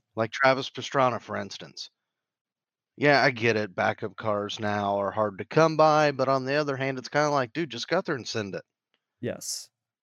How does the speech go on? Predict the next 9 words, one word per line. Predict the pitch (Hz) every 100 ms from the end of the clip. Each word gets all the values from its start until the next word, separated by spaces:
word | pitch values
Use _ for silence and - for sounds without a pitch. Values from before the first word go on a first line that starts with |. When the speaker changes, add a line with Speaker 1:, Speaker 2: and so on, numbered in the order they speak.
| _ _ _
Speaker 1:
Go | 127
feel | 156 - 175
what | 185 185
the |
car | - 151 156
can | - 151
do. | 131 135 143 143 127 _ _ _ _ _ -
Go | 110
show | - 135 143 151 147 143